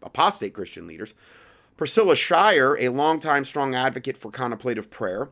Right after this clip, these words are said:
and her father, Tony Evans, and Ravi Zacharias, who will share a platform with anyone in order to share his message,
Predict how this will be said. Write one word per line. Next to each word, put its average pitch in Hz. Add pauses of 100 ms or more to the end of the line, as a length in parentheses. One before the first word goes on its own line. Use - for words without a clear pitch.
(420)
and 143
her 170
father, 180
Tony 151
Evans, 139
and 233
Ravi 160
Zacharias, 117
who 165
will 143
share 185
a 147
platform 151
with 160
anyone 123 (340)
in 160
order 160
to 147
share 139
his 139
message, 95